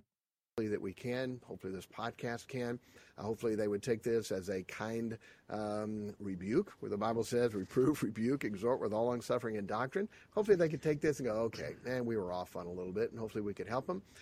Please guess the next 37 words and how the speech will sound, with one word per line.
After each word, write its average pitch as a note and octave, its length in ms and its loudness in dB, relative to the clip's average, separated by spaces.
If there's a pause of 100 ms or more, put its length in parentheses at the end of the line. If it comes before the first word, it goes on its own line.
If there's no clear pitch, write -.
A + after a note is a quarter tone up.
(220)
Um, C3 560 2 (100)
but, C#3 300 4
um, B2+ 340 8 (340)
but C#3 380 6
I C3 80 0
never, F3+ 560 4
never E3 280 -2
ever C3+ 220 4
even A2+ 220 -2 (160)
heard A#3 260 2
this. A#2 360 2
And C#3+ 160 0 (200)
it - 60 -4
was C3+ 120 0
two G3+ 160 4
guys D3+ 360 6
that C#3 100 0
went C3+ 120 2
to C3+ 60 -2
college C3 320 2
where G#2+ 120 4
I C3 100 6
went A#2 180 4
to G#2 40 0
college, A2+ 460 4
one B2 260 6
guy B2+ 240 4
that B2+ 80 2
went A#2+ 120 0
to A2+ 60 2
college A#2+ 300 2
where G#2 80 2
you C#3 200 8
went D3+ 100 8
to A2+ 80 -4
college, A#2 580 2
and, C3 460 2